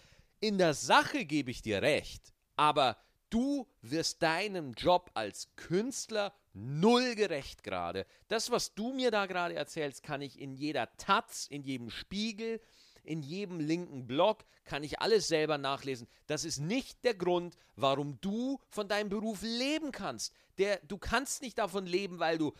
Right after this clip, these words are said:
ganz tolle, äh, linke Mentalitätspamphlete auf Facebook raushauen kannst, sondern du bist,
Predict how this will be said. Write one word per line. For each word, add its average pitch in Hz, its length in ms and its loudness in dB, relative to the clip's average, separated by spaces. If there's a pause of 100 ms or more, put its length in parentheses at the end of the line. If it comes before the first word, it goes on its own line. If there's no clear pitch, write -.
(140)
ganz 156 420 0
tolle, 143 520 0 (260)
äh, 127 420 0 (220)
linke 156 1040 2 (140)
Mentalitätspamphlete 147 1600 -4
auf 110 140 0
Facebook 170 640 0
raushauen 98 540 0
kannst, 170 280 -4
sondern 208 240 -6
du 208 60 -10
bist, 233 300 -6